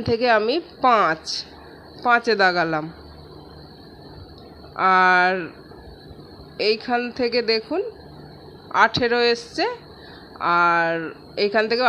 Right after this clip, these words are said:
আঠেরো নিয়ে বরাবর করে দাগ দিয়ে দিলাম। আর মুহুরিটা নেব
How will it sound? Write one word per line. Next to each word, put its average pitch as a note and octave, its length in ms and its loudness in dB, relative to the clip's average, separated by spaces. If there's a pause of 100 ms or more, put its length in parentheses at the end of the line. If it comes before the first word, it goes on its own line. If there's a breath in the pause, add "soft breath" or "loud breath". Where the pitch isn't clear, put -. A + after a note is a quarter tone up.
আঠেরো G#3+ 280 -2 (120)
নিয়ে C#4 140 2 (200)
বরাবর G3 400 2
করে G#3 140 -2 (100)
দাগ F#3 140 4 (120)
দিয়ে G#3+ 160 2 (100)
দিলাম। B3+ 260 0 (4000)
আর F3+ 160 0
মুহুরিটা C#4 480 2 (120)
নেব C#4+ 160 4